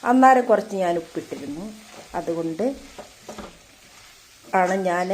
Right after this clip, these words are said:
വിട്ടുപോയത് തന്നെ. അപ്പം നമ്മുടെ അമരയ്ക്കാത്തോരന് കുറച്ചുകൂടെ ഉപ്പ് വേണമായിരുന്നു, ഞാനത് ചേർത്ത്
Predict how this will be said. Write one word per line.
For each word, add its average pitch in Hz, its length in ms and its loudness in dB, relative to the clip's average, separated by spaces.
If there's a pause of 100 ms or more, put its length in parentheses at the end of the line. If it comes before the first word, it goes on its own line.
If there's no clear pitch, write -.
(440)
വിട്ടുപോയത് 180 760 4 (120)
തന്നെ. 151 220 -6 (680)
അപ്പം 180 180 2 (200)
നമ്മുടെ 170 280 -2 (400)
അമരയ്ക്കാത്തോരന് 190 880 0 (320)
കുറച്ചുകൂടെ 208 640 0 (180)
ഉപ്പ് - 260 -4 (100)
വേണമായിരുന്നു, 151 800 -2 (800)
ഞാനത് 165 360 -4 (160)
ചേർത്ത് 156 300 -4